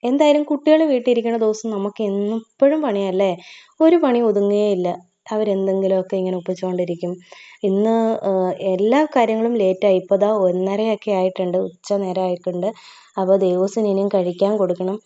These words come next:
പിന്നെ ഇതിൻ്റെ ഒരു വേറൊരു കാര്യം എന്ന് വെച്ച് കഴിഞ്ഞാൽ, ആ, ഞങ്ങൾക്കുള്ള ചോറും കറികളും വേറെ കേട്ടോ. അച്ഛൻ ഈ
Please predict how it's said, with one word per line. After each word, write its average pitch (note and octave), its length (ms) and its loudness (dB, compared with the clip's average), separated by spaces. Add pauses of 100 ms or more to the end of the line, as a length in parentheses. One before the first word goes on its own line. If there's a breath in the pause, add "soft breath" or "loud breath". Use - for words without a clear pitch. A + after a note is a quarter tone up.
(300 soft breath)
പിന്നെ G#3+ 300 2
ഇതിൻ്റെ A#3 260 4
ഒരു B3 140 6
വേറൊരു A#3 440 6
കാര്യം A3+ 340 0
എന്ന് A#3 120 0
വെച്ച് A3 200 -6
കഴിഞ്ഞാൽ, A3 380 -2 (440 soft breath)
ആ, G3 80 -4 (260)
ഞങ്ങൾക്കുള്ള G3 640 0
ചോറും A3+ 320 4
കറികളും A3+ 380 2
വേറെ G3 300 4
കേട്ടോ. F#3 300 0 (200)
അച്ഛൻ B3+ 420 2
ഈ A3+ 140 0